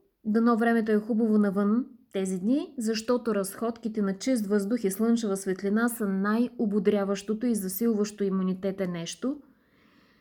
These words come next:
Тъкмо ще мога да пиша и от моите насърчителни бележки, да ги оставям тук-там, та някой да си ги намери точно когато са му нужни.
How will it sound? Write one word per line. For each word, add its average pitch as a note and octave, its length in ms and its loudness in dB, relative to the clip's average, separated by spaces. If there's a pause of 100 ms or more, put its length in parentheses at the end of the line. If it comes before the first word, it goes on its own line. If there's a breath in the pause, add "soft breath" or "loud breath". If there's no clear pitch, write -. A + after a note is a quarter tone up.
(500 soft breath)
Тъкмо A#3 260 4
ще A3+ 180 -2
мога A#3+ 220 2
да G#3+ 140 2
пиша B3 240 -2
и G#3+ 80 2
от G3+ 180 -2
моите A3 360 2
насърчителни G#3 760 -2
бележки, C4+ 680 -2
да G#3+ 140 2
ги F3+ 140 -2
оставям G#3 560 -2
тук-там, B3+ 640 0
та B3+ 80 0
някой G#3 340 2
да G3 100 -2
си G3 160 -8
ги F#3+ 100 -2
намери F#3+ 420 -4
точно A3 360 -4
когато G3 520 -4
са G#3 200 -6
му G3 120 -2
нужни. F3+ 600 0